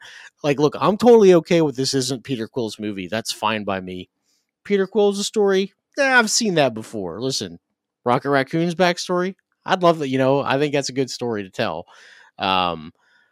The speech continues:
I like the resolution we get for a couple of characters. Not a big fan of the fake out death thing like Grayson brought up earlier, but listen, I can live with it.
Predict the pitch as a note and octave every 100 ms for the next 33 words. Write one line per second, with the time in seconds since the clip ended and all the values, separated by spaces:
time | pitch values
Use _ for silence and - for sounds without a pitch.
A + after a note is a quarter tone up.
0 | _ - B2+ B2 A2 B2 A#2 A#2 A2+ C3
1 | C3+ C#3 B2 B2+ A#2+ A2+ - A2 G2 G2
2 | F3 D#3+ D3+ D#3+ D3 C3+ - - - A#3+
3 | A3 G3 F3+ - E3+ D#3+ C#3 D3 C#3 C3
4 | C#3 B2 A#2+ A#2 - A2+ A2+ G#2 F#2+ A2
5 | G#2+ - G#2 G2+ G2+ G2+ G2 G#2 G#2 G#2+
6 | C#3 F#3 D#3+ D#3 C#3 A#2 C3 A#2+ G2+ F#2+
7 | G2+ A2